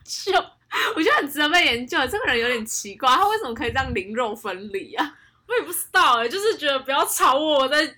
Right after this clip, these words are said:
Speaker 1: 看演唱会。
Speaker 2: 好好笑哦，真的太白痴了。<laughs> 我倒是都没有梦过，就是看演唱会还是什么之类，但是我有一次梦到很真实的，就是我被我的偶像给霸凌。
Speaker 1: 霸凌？
Speaker 2: 真的，就那个时候我觉得可能是工作压力太，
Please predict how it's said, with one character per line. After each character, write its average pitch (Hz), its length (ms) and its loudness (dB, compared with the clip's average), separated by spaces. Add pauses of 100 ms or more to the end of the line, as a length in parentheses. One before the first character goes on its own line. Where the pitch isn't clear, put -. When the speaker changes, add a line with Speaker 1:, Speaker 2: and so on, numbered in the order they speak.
Speaker 1:
看 339 200 -4
演 220 140 -10
唱 247 140 -6
会。 - 60 -4 (440)
Speaker 2:
好 320 140 -6
好 285 80 -8
笑 254 200 -4
哦， 185 300 -6
真 381 160 -6
的 381 60 -10
太 339 180 -8
白 185 260 -8
痴 - 280 -18
了。 285 100 -4
<laughs> - 1400 -8
我 349 80 0
倒 - 180 0
是 403 140 -10
都 381 160 2
没 359 80 -2
有 294 100 0
梦 277 260 0
过， 277 160 -6
就 254 120 -8
是 339 160 -12
看 285 200 -6
演 175 160 -12
唱 240 240 -6
会 247 140 -8
还 190 160 -6
是 190 80 -10
什 214 100 -18
么 - 80 -18
之 - 140 -14
类， 202 60 -8
但 370 160 -10
是 403 80 -8
我 240 140 -4
有 208 60 -4
一 208 40 -6
次 285 120 -10
梦 262 200 -10
到 226 100 -4
很 226 240 -16
真 190 260 -12
实 - 260 -16
的， - 120 -14
就 247 140 -14
是 285 80 -10
我 262 60 -10 (100)
被 254 100 -6
我 180 120 -6
的 131 60 -12
偶 160 200 -12
像 214 180 -14
给 175 80 -16 (140)
霸 180 300 -2
凌。 - 160 -20 (440)
Speaker 1:
霸 359 360 6
凌？ 262 600 -6
Speaker 2:
真 359 220 -2
的， 370 180 0 (160)
就 392 120 -2
那 440 120 0
个 359 100 -2
时 - 80 -6
候 254 80 4
我 202 120 -2
觉 214 100 -2
得 233 60 -2
可 247 100 -12
能 180 120 -12
是 233 100 -14
工 208 240 -10
作 208 160 -8
压 170 200 -4
力 175 140 -12
太， - 180 -12